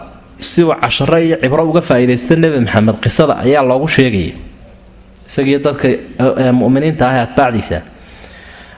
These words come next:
Marka waa in dhexyaalahoo rasuulka lagula hadlayo.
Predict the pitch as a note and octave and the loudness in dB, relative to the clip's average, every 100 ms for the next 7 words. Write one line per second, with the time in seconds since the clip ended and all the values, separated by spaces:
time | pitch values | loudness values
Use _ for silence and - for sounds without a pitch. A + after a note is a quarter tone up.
0 | - E3 F3+ F#3 F#3 G#3 E3+ D#3+ E3+ F3 | -4 0 2 2 2 2 0 0 2 2
1 | F3 E3 D#3+ - F#3+ D#3+ C3 C3 C#3+ D3 | 2 0 -2 0 0 2 0 2 2 0
2 | A#2+ E2+ D#2+ | -4 -4 -6